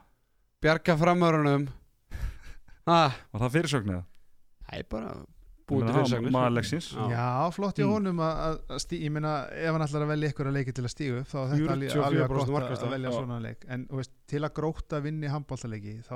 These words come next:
Speaker 3: þarf Hreiðar að verja fimmtán tuttugu bolta og varnarlega þurfa þeir að vera hrikalega solid. Það
Speaker 2: Mm.
Speaker 3: var ekki í þessum leik.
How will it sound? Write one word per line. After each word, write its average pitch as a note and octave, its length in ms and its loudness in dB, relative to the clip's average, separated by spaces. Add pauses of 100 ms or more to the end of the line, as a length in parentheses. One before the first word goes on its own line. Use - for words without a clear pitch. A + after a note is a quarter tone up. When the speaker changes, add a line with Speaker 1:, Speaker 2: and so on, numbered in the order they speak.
Speaker 3:
þarf C#3 360 -6 (260)
Hreiðar C#3+ 320 -2
að C#3 80 -2
verja D3 260 -4
fimmtán D3 320 -6
tuttugu C#3+ 300 -6
bolta C#3+ 360 -6 (600)
og B2+ 120 -4
varnarlega C#3+ 540 0
þurfa C#3 160 -2
þeir C3+ 140 -2
að C3 100 -4
vera C3 100 -6
hrikalega C3 560 -2
solid. G#2+ 300 -10
Það B2+ 240 -4
Speaker 2:
Mm. C3 40 0
Speaker 3:
var C#3 200 0
ekki C3+ 200 -6
í B2 40 -2
þessum B2+ 200 -4
leik. B2 280 -8